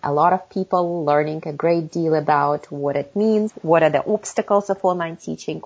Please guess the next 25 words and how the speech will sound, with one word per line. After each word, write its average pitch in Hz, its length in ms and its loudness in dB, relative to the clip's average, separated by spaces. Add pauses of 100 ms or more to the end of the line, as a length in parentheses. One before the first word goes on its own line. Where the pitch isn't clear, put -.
what 156 180 0
are 147 60 -4
the 147 80 -6 (100)
affordances 185 640 -2
of 156 160 -14
online 147 300 -8
teaching. - 480 -14 (480)
Looking 240 400 2
a - 20 0
little 175 280 0
bit 160 160 0
into 156 260 -4
the 156 80 -2
future, - 640 -4 (100)
say 156 160 -4
when 156 160 -4
we're 156 100 -6
gonna 151 200 -6
go 143 240 -4
back 156 380 -4
to 156 100 -10
some 147 300 -4
form 143 300 -4
of - 200 -14
normal, 143 580 -2